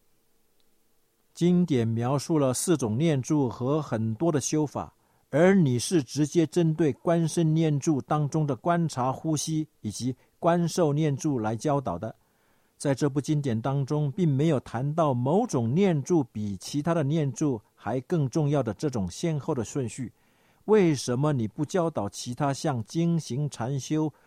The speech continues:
或者提示念头等等的其他的修法呢？问得好。是有很多不同的传承的。佛陀对于来找他的某些人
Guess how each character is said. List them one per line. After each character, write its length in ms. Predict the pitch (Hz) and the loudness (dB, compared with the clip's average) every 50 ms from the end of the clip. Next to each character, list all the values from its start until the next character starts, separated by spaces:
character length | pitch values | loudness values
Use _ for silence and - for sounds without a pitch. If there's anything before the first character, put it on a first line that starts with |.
| _ _ | _ _
或 180 | _ - 165 151 | _ -2 -2 0
者 120 | 127 110 | 0 -2
提 320 | 90 - - 113 127 156 151 | -6 -6 -8 -6 -4 -4 -4
示 260 | - - 170 156 139 | -4 -4 -2 -2 -2
念 240 | 135 170 170 147 120 | 0 0 -2 -2 -2
头 180 | - 120 127 135 | -4 -4 -6 -4
等 260 | - - 156 180 196 | -4 -2 0 0 0
等 160 | - 131 107 | 0 -2 -4
的 100 | 110 113 | -4 -4
其 160 | - - - 117 | -6 -8 -8 -6
他 120 | 143 147 | -4 -4
的 80 | 139 127 | -4 -4
修 200 | - - 165 156 | -2 -2 -2 -2
法 180 | 135 127 107 | 0 -2 -2
呢？ 200 | 107 135 165 165 - _ _ _ _ _ _ _ _ _ _ _ _ _ _ _ _ _ _ _ _ _ _ _ _ _ _ _ _ _ _ _ _ _ _ | 0 0 -2 -2 -4 _ _ _ _ _ _ _ _ _ _ _ _ _ _ _ _ _ _ _ _ _ _ _ _ _ _ _ _ _ _ _ _ _ _
问 180 | - - 117 110 | -12 -8 -6 -4
得 100 | 120 117 | -6 -6
好。 240 | - 104 87 - - _ _ _ _ _ _ _ _ _ _ _ _ _ _ _ _ | -6 -8 -10 -12 -14 _ _ _ _ _ _ _ _ _ _ _ _ _ _ _ _
是 280 | - - - 180 180 175 | -10 -6 -2 0 2 2
有 160 | 143 123 113 | 2 2 2
很 320 | - - 120 110 117 120 | 0 -2 -4 -2 -2 -2
多 120 | 120 170 160 | 0 0 0
不 140 | 151 165 | 0 0
同 140 | 156 - 143 | -2 -2 -2
的 100 | 131 127 | -2 -4
传 200 | - - 123 123 | -4 -4 -4 -4
承 180 | 127 120 113 113 | -4 -4 -6 -6
的。 120 | 123 120 - _ _ _ _ _ _ _ _ _ _ _ _ _ | -8 -10 -12 _ _ _ _ _ _ _ _ _ _ _ _ _
佛 220 | _ - 156 170 185 | _ 0 2 2 2
陀 180 | - 170 165 | 2 2 0
对 260 | 165 - 226 220 190 | 0 4 4 4 4
于 220 | 160 143 151 170 160 | 4 4 2 2 2
来 200 | 131 151 190 220 | 2 0 -2 -2
找 220 | 196 - 123 104 104 | -2 -2 -4 -4 -4
他 220 | - - 156 160 | -4 -2 -2 0
的 140 | 151 143 123 | 0 0 0
某 260 | 120 110 104 104 104 | 0 0 -2 -2 -2
些 240 | 98 - - 170 170 | -4 -2 0 0 2
人 420 | 147 113 110 117 135 156 170 165 | 2 2 0 0 2 0 0 0